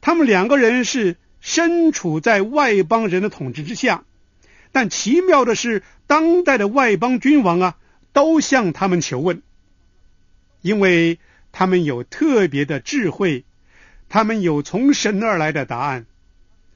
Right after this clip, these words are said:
所以在外邦人当中啊，显然是有卓越的地位的。同样的，但以理的神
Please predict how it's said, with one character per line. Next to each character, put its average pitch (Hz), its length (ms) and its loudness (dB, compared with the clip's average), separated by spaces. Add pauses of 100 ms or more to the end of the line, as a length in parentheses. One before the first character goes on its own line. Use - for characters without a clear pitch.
(120)
所 - 160 -2
以 160 100 2
在 160 160 -2
外 208 320 2
邦 202 220 0
人 180 180 0
当 202 160 -2
中 196 140 -2
啊， 180 100 -4 (180)
显 139 360 -2
然 151 180 -2
是 185 180 -6
有 127 280 -8 (240)
卓 170 320 0
越 269 160 0
的 156 80 -2
地 165 160 -4
位 151 160 0
的。 151 160 -6 (960)
同 135 240 -8
样 135 180 -2
的， 110 140 -14 (580)
但 277 280 0
以 269 180 2
理 185 160 -2
的 170 120 -2
神 170 600 0